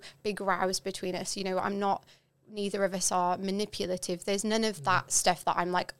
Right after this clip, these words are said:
"Obviously you should leave a relationship if that's happening." So I think in terms of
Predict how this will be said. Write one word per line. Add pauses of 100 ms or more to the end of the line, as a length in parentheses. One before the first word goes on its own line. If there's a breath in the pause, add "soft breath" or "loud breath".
"Obviously
you
should
leave
a
relationship
if
that's
happening." (280 loud breath)
So
I
think (220)
in
terms
of